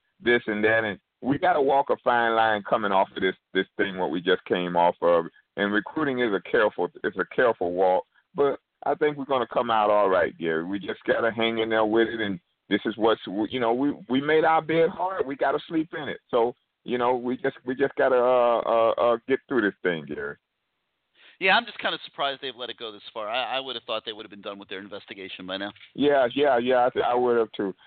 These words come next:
Speaker 1: But Gary, look, listen, look here, man. I'm, uh, looking forward to speaking with you next, uh, Tuesday night as we head, get ready for the, the Rattlers and everything. But Gary, it's just gonna be tailgating with that stadium like it is. Out of them twelve o'clock games can't bother me no more now, and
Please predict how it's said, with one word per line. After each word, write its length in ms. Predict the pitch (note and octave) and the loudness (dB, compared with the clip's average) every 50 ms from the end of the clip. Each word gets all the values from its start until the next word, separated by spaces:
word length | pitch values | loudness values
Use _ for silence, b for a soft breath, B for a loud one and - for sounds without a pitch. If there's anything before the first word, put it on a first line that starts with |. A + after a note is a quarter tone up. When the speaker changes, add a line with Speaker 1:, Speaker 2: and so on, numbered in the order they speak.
| b b b - | b b b -2
Speaker 1:
But 120 | - C#3 | -2 0
Gary, 240 | C3+ E3+ E3 D#3 D3 | 2 2 4 4 4
look, 200 | D#3 E3 E3 D#3+ - | 2 2 0 -2 0
listen, 300 | - D3+ D#3+ D#3+ - F#2 | -2 -2 -2 -2 -2 -4
look 120 | D#3 D#3 | -4 -2
here, 220 | - D#3 D3+ C3+ B2+ | 0 0 0 0 0
man. 220 | B2 B2 B2 B2+ | -2 -4 -2 -2
I'm, 160 | C3 C3+ C3+ | -2 0 0
uh, 140 | C3+ C3+ C3+ | 0 0 0
looking 340 | C3+ C#3 C#3 - C3+ C3+ C3+ | -2 -4 -6 -6 -6 -6 -2
forward 260 | - C#3+ C#3+ C#3 C3+ A#2+ | 0 2 2 2 2 0
to 60 | D3 | -2
speaking 360 | - - - D3 C#3 D3 C3+ | -6 -4 -6 -6 -4 -2 0
with 140 | C3+ C3+ B2+ | 0 0 0
you 160 | - B2+ B2 B2 - _ _ _ _ _ - | 0 -4 -4 -4 -4 _ _ _ _ _ -6
next, 300 | - B2 B2+ B2+ - _ | 0 0 0 0 0 _
uh, 220 | B2+ B2 B2 A#2+ A#2 G#2 | 4 4 6 4 4 4
Tuesday 320 | - D3+ C3+ C3 - B2+ B2+ | 2 0 0 0 -2 -4 -2
night 300 | C3 B2+ C3 C3 A2+ - - | 0 2 2 2 2 2 2
as 160 | F#2 G2 A2 | 0 0 0
we 160 | A2+ A#2 A#2 A#2+ | 0 0 0 2
head, 240 | B2 B2+ B2 A2+ - | 2 2 0 0 0
get 60 | A#2+ | 0
ready 300 | A#2+ A#2 B2 B2 A#2+ A#2+ - | 2 2 2 2 0 -2 0
for 260 | A#2 A#2 A2+ G#2+ G#2 - _ _ _ _ _ | 2 2 2 2 0 -2 _ _ _ _ _
the, 300 | - G#2 G2+ G2 G2 F#2+ G2 | 2 2 4 4 4 4 4
the 140 | G2 G#2 G#2+ | 2 4 4
Rattlers 400 | A#2+ B2 B2+ B2+ - - A#2 A2+ | 4 4 4 4 2 0 -2 -2
and 140 | A#2+ A#2 A#2 | -2 -2 0
everything. 540 | A#2 A#2 A#2 A#2 - - A#2+ A#2 A#2 A#2 A2 | 0 0 0 0 2 0 0 2 0 -2 -2
But 200 | G#2 G#2+ G#2 G2 - G2+ G2 | 2 2 2 2 0 0 2
Gary, 380 | C#3 C#3+ D3 C#3+ C#3 C3 G#2+ | 2 4 4 6 6 4 4
it's 100 | D#3 D#3 | 2 2
just 180 | - C#3 C3+ - | 0 0 0 2
gonna 200 | - C3+ B2+ A#2 | 2 0 0 2
be 260 | A2 A#2 A2 G#2 G2 - _ _ _ _ _ _ - | 2 0 0 0 -2 -10 _ _ _ _ _ _ 0
tailgating 640 | - D3+ D3 C#3+ C#3 C3 - C3 C3 B2 G2+ A2 A#2+ | 2 2 4 2 2 2 2 2 2 2 0 -4 -4
with 140 | A2 A2+ - | -4 -2 0
that 180 | - F#2 F#2 F#2 - - | 2 2 2 2 -2 -8
stadium 440 | _ - D3 C#3 C#3 C#3+ C3+ C3 C3 | _ 2 2 2 2 2 0 -2 0
like 240 | C3 C3 C3 C3 - | 2 0 0 2 0
it 80 | B2 | 2
is. 320 | B2+ B2 B2 B2 B2 A#2+ A#2 | 2 4 4 4 4 4 4
Out 160 | A#2 A#2+ A#2 | 2 2 0
of 120 | G#2 G2 | -2 -2
them 200 | G2+ A2 G#2 G2+ G2 - | -2 -2 -2 -2 -8 -4
twelve 220 | - D#3+ D3 C#3 | 0 2 2 2
o'clock 380 | C3+ B2+ - C#3+ C#3 B2+ F2+ - | 2 0 0 0 0 0 0 -2
games 280 | B2 B2+ C3 C3 B2+ C3 | -4 -4 -2 -4 -4 -4
can't 320 | - C#3 A#2 A2 G2 E2+ D#2 | -2 -2 -2 -2 -4 -8 -2
bother 380 | - C3 D3 D3 C#3+ C#3 C#3+ C3+ | 0 2 2 4 2 2 2 0
me 160 | C3+ C3+ C3+ | -2 -2 -4
no 180 | C3 C3+ C3 C3 | -2 -2 -2 0
more 380 | C3 C3+ C3+ C3 C3 C3 C3 | 0 2 2 4 4 2 2
now, 500 | B2+ C3 C3 C3 C3 C3 C3 C3 B2+ A#2+ | 2 2 0 2 2 2 2 2 2 0
and 100 | A2 G#2+ | -2 -4